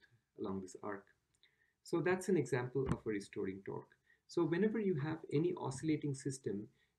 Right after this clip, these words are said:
you have a restoring force or a restoring torque which repeatedly tries to bring the system back to its equilibrium position. But the system doesn't stop at its equilibrium position because of inertia, and it just, uh, and, and so the oscillation just continues.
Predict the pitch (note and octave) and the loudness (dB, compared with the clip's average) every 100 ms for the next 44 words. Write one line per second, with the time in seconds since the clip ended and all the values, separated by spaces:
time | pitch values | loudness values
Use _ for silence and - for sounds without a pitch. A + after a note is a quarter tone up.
0 | - C3 B2 C3 C3+ C3+ C3 A#2+ - D3 | -2 -2 0 0 0 -2 -6 -6 -2 4
1 | D3 D3 - C#3 D3 - - B2 A#2 G#2+ | 4 4 0 0 0 -2 -8 -6 -4 -6
2 | - C#3 C3+ C3 B2 G2+ G2 G#2+ G#2+ - | -2 0 0 -2 -2 -4 -6 -8 -8 -8
3 | A#2 A#2+ A#2 G#2+ G#2 G#2+ G#2 G#2 - G2 | -6 -6 -6 -6 -8 -4 -4 -4 -6 -2
4 | G#2 G#2+ G2+ - G2+ - G#2+ F#2+ F#2+ - | -2 -2 -4 -8 -10 -6 -4 -4 -6 -8
5 | - A#2 G#2+ - G#2+ A2+ A2+ A2 A2+ G2 | -12 -6 -6 -6 -8 -2 -2 0 -2 -2
6 | F#2+ G2 - G3 - - - _ - C3 | -4 -6 -4 -4 -6 -14 -20 _ -2 0
7 | - - C3 B2+ D#3+ F3+ D#3+ C#3 D3 - | -2 0 0 2 2 4 6 4 4 0
8 | C#3 A#2+ - A2+ - A2 A#2+ A#2 A2+ A#2 | 0 2 0 -6 -6 -4 0 0 2 2
9 | A#2 A2 C3+ - A#2 G#2+ - G#2+ G#2+ G#2 | 2 -2 -2 -2 -4 -4 -6 -6 -6 -2
10 | B2 C3+ - G#2 B2+ - _ _ - A2 | 0 0 0 -2 -4 -16 _ _ -2 0
11 | G#2+ G#2+ G2+ - - _ - F#2+ F2 G2 | 2 2 2 -6 -20 _ -10 -8 -6 -8
12 | A2 A2 B2 B2 C#3 A2 G2 G2 A2 G#2+ | -8 -4 -4 0 2 2 0 -2 -4 -2
13 | G#2+ G2+ G2 - _ G#2 G2 G2 F2+ - | -4 -4 -4 -6 _ -6 -4 -4 -4 -6